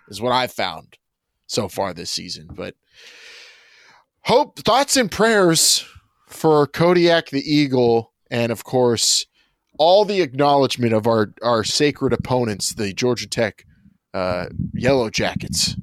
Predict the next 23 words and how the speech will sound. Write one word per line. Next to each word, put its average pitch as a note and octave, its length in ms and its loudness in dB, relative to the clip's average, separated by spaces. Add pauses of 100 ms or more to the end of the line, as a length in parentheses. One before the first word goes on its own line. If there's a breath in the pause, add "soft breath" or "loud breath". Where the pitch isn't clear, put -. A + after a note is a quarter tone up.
this - 180 -8
weekend. G2+ 380 -6
We B2 120 0
respect - 520 -4
them, B2 320 -2 (540 soft breath)
and G#2+ 240 -4
we, G#2+ 280 -2
uh, G2 280 0 (320)
we A2+ 220 -2 (220)
definitely C3 560 0
admire A2 480 0
and G2 80 -4
acknowledge G2+ 600 -2
them F#2+ 260 -6 (280 soft breath)
for F#2+ 180 -4
all C#3 260 2
that C3 120 0
they've A2 240 -2
done A#2 240 0
to G2+ 140 0
improve A2+ 480 -2
their A#2 180 2
program. G2+ 640 -2